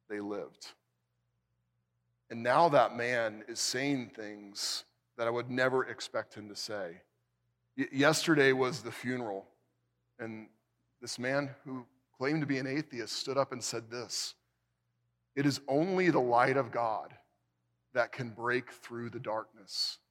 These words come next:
Others can find the path by you shining the light of God."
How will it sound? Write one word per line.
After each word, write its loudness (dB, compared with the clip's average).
Others 10
can -2
find 0
the -6
path 2
by -4
you 0
shining -2
the -6
light -6
of -20
God." -16